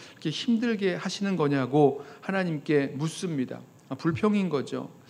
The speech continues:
또 내가 좀 어떻게 좀 잠자리에라도 좀 들면, 어, 잠을 자면서 쉬고, 어, 좀 이렇게 좀 풀릴 것이라고 생각하고 잠자리에 들었는데, 어, 그렇게,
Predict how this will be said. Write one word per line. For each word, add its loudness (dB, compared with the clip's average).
또 2
내가 4
좀 4
어떻게 4
좀 0
잠자리에라도 2
좀 -4
들면, 0
어, -8
잠을 2
자면서 2
쉬고, 0
어, -4
좀 0
이렇게 -6
좀 -2
풀릴 10
것이라고 0
생각하고 -4
잠자리에 0
들었는데, -2
어, -4
그렇게, 2